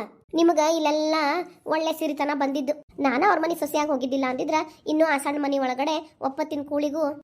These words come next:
ಪರದಾಡ್ಕೊಂತಿರ್ತಿದ್ರಿ. ಈಕಿಂದು ಮದುವೆ ಆಗಿರ್ತಿತ್ತೋ ಇಲ್ಲೋ, ತಮ್ಮಗ ಕೆಲ್ಸ ಸಿಕ್ಕಿರ್ತಿತ್ತೋ ಇಲ್ಲೋ, ಅವನದು ಮದುವೆ ಮಕ್ಳು ಎಲ್ಲ ನನಗ್ ಗೊತ್ತಿಲ್ಲನ? ಅಕ್ಕ, ಹಂಗ್ ಮಾತಾಡಕ್ ಹೋಗ್ಬೇಡ. ಮತ್ತಿನ್ನೇನ್ ಬಿಡ, ನಿಮ್ಮಿಬ್ರಿಗೂ ಎಲ್ಲ ಮಾಡಿದ್ರ ನನಗೇನ್ ಮಾಡ್ಯಾರ?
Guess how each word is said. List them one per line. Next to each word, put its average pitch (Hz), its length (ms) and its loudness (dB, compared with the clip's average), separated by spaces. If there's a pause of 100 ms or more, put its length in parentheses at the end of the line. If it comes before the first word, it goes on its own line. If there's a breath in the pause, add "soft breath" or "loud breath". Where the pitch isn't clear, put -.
ಪರದಾಡ್ಕೊಂತಿರ್ತಿದ್ರಿ. 330 840 2
ಈಕಿಂದು 302 560 -4
ಮದುವೆ 277 260 0
ಆಗಿರ್ತಿತ್ತೋ 262 600 -4
ಇಲ್ಲೋ, 254 380 -2
ತಮ್ಮಗ 311 580 -4
ಕೆಲ್ಸ 269 200 -4 (100)
ಸಿಕ್ಕಿರ್ತಿತ್ತೋ 269 520 -6
ಇಲ್ಲೋ, 269 360 -2 (240 loud breath)
ಅವನದು 277 260 0
ಮದುವೆ 277 380 -2
ಮಕ್ಳು 277 540 -4 (120)
ಎಲ್ಲ 240 160 -4
ನನಗ್ 359 220 0
ಗೊತ್ತಿಲ್ಲನ? 277 460 -4 (340)
ಅಕ್ಕ, 269 120 -8
ಹಂಗ್ 359 180 0
ಮಾತಾಡಕ್ 294 360 -4
ಹೋಗ್ಬೇಡ. 302 260 -2 (380 soft breath)
ಮತ್ತಿನ್ನೇನ್ 311 400 4
ಬಿಡ, 294 100 4 (180)
ನಿಮ್ಮಿಬ್ರಿಗೂ 294 440 0
ಎಲ್ಲ 302 160 0
ಮಾಡಿದ್ರ 302 380 0
ನನಗೇನ್ 262 400 0
ಮಾಡ್ಯಾರ? 320 220 0